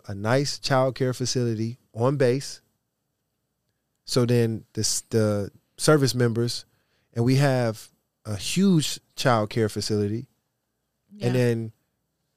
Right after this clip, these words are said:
Speaker 1: we're dropping the service members and the, uh, workers who are supporting said installation, drop the kids off, go to work, come back, pick 'em up.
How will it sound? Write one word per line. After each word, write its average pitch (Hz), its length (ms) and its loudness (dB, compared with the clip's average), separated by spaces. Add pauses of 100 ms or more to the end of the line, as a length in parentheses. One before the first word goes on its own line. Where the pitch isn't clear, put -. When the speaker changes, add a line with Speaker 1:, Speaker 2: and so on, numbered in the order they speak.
Speaker 1:
we're 117 260 2
dropping 143 600 0
the 120 80 -2
service 143 300 0
members 139 400 -2
and 123 220 -4
the, 117 180 -2 (140)
uh, 113 220 -6
workers 123 440 0
who 113 400 -4 (340)
are 104 120 -8
supporting 131 680 0 (580)
said 131 340 4
installation, 123 720 4 (1300)
drop 120 220 2
the 120 80 -8
kids 156 320 4
off, 175 440 2 (320)
go 110 140 0
to 117 80 0
work, 160 300 2 (380)
come 110 240 -2
back, 147 260 2 (460)
pick 127 180 2
'em 120 140 -2
up. 104 160 -2